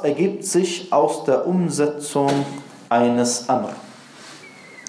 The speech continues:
Allah subhanahu wa ta'ala hat mir angeordnet, mein Salat zu verrichten.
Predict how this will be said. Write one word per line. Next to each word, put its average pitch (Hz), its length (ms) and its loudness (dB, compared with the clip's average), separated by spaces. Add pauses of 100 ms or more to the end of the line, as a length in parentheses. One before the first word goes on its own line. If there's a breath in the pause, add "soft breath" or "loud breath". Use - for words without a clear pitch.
(580 loud breath)
Allah 135 200 2
subhanahu - 400 0
wa 131 120 -2
ta'ala 147 220 4
hat 131 200 -2
mir 131 160 0
angeordnet, 117 720 0
mein 120 160 0
Salat - 440 2
zu 180 60 -8
verrichten. 214 760 -2